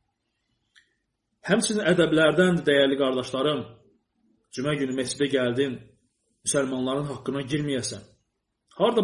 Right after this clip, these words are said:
boş yer varsa, keçib orada dayanırsan. Səhvləri yara-yara, müsəlmanlara əziyyət verə-verə, onların arasına sıx girib dayanmaq olmaz. Harda boşluq varsa, keç orada dayan. Telefonu söndür.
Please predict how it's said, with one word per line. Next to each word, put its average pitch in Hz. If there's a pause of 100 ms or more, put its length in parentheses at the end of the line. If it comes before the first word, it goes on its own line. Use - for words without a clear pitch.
boş 220
yer 233
varsa, 196
keçib 208
orada 190
dayanırsan. 110 (680)
Səhvləri 151
yara-yara, 139 (720)
müsəlmanlara 147
əziyyət 143
verə-verə, 139 (760)
onların 147
arasına 143
sıx -
girib 139 (540)
dayanmaq 143
olmaz. 156 (600)
Harda 240
boşluq 208
varsa, 220
keç 220
orada 202
dayan. 147 (640)
Telefonu 175
söndür. 185